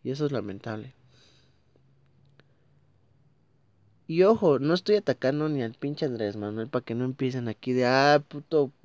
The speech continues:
pinche Prián y la chingada". No, güey. Estoy hablando como mexicano.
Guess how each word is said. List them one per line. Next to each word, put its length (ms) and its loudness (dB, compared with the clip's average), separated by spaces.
pinche 420 -2
Prián 680 4
y 80 2
la 140 2
chingada". 380 -4
No, 260 2
güey. 300 2
Estoy 320 4
hablando 300 4
como 240 -2
mexicano. 640 -4